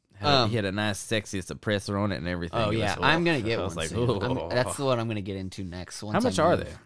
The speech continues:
Speaker 2: You, you can get one, a decent. So the first one I wanna get is for my twenty-two.
Speaker 1: Yeah.
Speaker 2: That Keltec
Speaker 1: Wait, are you
Speaker 2: that I
Speaker 1: ta-,
Speaker 2: built.
Speaker 1: talking about suppressors?
Speaker 2: Yeah.
Speaker 1: Oh, no, I was
Speaker 2: So
Speaker 1: talking about the Keltec Sub nine.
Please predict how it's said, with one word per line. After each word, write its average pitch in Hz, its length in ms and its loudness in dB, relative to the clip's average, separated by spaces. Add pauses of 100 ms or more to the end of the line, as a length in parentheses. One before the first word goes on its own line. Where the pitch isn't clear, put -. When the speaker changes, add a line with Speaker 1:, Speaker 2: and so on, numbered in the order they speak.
(300)
Speaker 2:
You, 135 160 -4
you 120 140 -4
can 180 80 -2
get 135 100 0
one, 123 180 -4
a 117 100 -2
decent. 123 380 -2 (140)
So 165 240 8
the 139 120 0
first 185 260 0
one 180 100 2
I 160 40 2
wanna 131 140 0
get 120 120 -2
is 117 120 -2
for 120 120 -8
my 95 100 -4
twenty-two. 104 720 -6
Speaker 1:
Yeah. 90 220 0
Speaker 2:
That 71 320 -4
Keltec 110 140 -2
Speaker 1:
Wait, 127 140 6
are - 40 6
you 139 60 2
Speaker 2:
that - 80 2
I - 60 6
Speaker 1:
ta-, - 60 2
Speaker 2:
built. 143 120 -2
Speaker 1:
talking 135 140 2
about 95 240 0 (140)
suppressors? 120 600 -4
Speaker 2:
Yeah. 135 300 -2
Speaker 1:
Oh, 123 60 4 (160)
no, 110 60 6
I 107 60 6
was 110 80 4
Speaker 2:
So - 80 -2
Speaker 1:
talking 104 80 0
about 92 60 0
the 90 360 -2
Keltec 78 100 -6
Sub 78 140 -6
nine. 80 260 -6